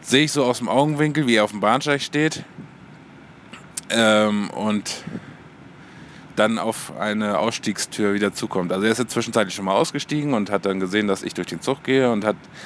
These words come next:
ist dann wieder auf eine Tür zugesteuert. Ich hab erst mal, ich, wie gesagt, ich hab's aus dem Augenwinkel gesehen und erst mal so getan, als ob ich ihn nicht beachte. So, dann ging die Tür auf, da muss ich ja natürlich gucken. Weil, wie gesagt, ich muss ja darauf achten, dass auch wieder keiner einsteigt und so.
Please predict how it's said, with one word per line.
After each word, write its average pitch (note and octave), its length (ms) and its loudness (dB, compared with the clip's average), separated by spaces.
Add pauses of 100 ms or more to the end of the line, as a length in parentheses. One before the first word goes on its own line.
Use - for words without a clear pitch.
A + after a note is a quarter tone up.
(440)
ist - 180 -2
dann G#2+ 140 4
wieder G#2 140 4
auf G2 80 -2
eine G#2+ 120 -4
Tür - 220 2
zugesteuert. G#2 580 2
Ich - 120 -8
hab - 100 -4
erst - 180 -6
mal, A2+ 120 -6
ich, - 200 -12
wie A2 80 -8
gesagt, A2 260 0
ich G2 100 -8
hab's G2+ 100 -8
aus G2 120 -4
dem G2+ 80 -4
Augenwinkel C3 460 0
gesehen A2+ 260 0
und A2 80 2
erst G#2 160 2
mal G#2+ 80 -2
so G2 120 -4
getan, G2 340 0
als F2+ 140 -8
ob F2 120 -10
ich F2+ 80 -12
ihn E2 80 -10
nicht F2+ 140 -10
beachte. - 380 -8 (520)
So, A#2 120 0
dann A2+ 160 4
ging A#2+ 140 -2
die G#2 100 -2
Tür F3 220 4
auf, D#3+ 140 2
da A2 80 -4
muss A#2 180 -4
ich B2 60 -2
ja A2+ 120 2
natürlich G#2 400 -2
gucken. G#2 340 -4 (1120)
Weil, E2 220 -4
wie F2 80 -4
gesagt, A2+ 300 2
ich F2+ 60 -8
muss F2+ 140 -8
ja F2+ 60 -6
darauf F2 160 -2
achten, A2+ 220 2
dass F#2 120 -4
auch F2+ 120 -4
wieder F#2 160 -4
keiner F#2 280 -2
einsteigt A2 440 0
und G2+ 100 -6
so. G#2 180 -4